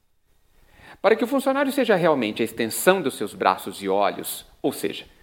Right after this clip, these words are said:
a sua extensão, você terá que dizer a ele, com clareza,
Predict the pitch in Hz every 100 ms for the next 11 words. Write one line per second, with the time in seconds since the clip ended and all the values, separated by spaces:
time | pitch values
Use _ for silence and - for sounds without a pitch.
0 | - - - 180 143 - 82 - 120 95
1 | - - - - _ - - 170 220 208
2 | 165 151 135 123 123 135 131 98 92 90
3 | - _ - 262 285 - 170 156 87 87
4 | 92 92